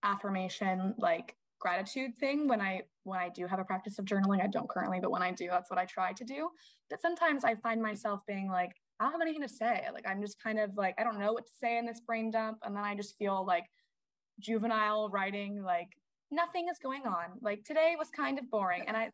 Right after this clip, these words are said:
so sometimes I'm thinking, like, "Oh, maybe I should start looking into prompts." So have you ever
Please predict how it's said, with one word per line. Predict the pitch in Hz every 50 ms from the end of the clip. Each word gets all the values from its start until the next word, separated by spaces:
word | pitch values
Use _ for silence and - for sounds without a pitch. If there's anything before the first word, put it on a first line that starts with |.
| _ -
so | 262 262 262 254 - - - - - - _
sometimes | - - 320 330 339 - 320 269 262 262 247
I'm | 247 240 233 226 226 226
thinking, | - 247 240 226 240 233 226
like, | 220 214 -
"Oh, | 330 349
maybe | 269 233 226 226 262 262
I | 254 254
should | 247 - - 247 220 208 - _ _ _ _ _ -
start | - - - 240 226 220
looking | 220 214 - 233 220
into | 202 196 190
prompts." | - - - 294 294 247 202 - - - -
So | - 240 233 233 233 - - - - -
have | - 247 220
you | 214 214 233 240 247 247 247 240
ever | - - 214 202 220 220 220 226 226